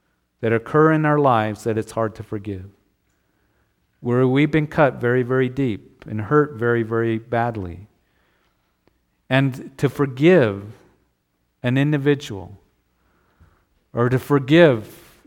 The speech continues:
you know, in that situation can be one of the hardest things that God has called us to do. But He has called us to do it.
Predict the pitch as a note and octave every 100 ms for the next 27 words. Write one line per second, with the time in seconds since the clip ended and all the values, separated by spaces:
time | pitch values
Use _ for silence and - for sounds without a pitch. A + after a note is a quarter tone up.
0 | B3 B3+ C3 B2+ B2 B2 C3 C#3 C#3 C#3
1 | - D3 C#3 C#3 B2+ C3+ C3 A2+ G2+ A#2
2 | A#2+ A#2 A#2 A2+ G#2 C3+ C#3+ - B2 A#2
3 | A2+ G#2+ A2 G#2 - A2 G#2 G2+ - G#2+
4 | G#2+ F2+ F2+ _ _ _ _ _ _ _
5 | _ _ _ _ _ _ _ _ _ A2
6 | A2 A2 - A2 G#2+ G#2+ A#2 A2 C3 F2